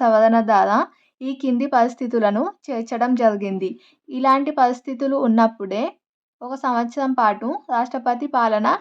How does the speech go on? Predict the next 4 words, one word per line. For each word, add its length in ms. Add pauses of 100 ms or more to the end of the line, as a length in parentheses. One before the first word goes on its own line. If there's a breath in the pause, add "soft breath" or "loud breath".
(160)
కొనసాగించవచ్చు. 1080 (560)
ఒక 160 (180)
దేశంలో 500 (100)
కానీ 360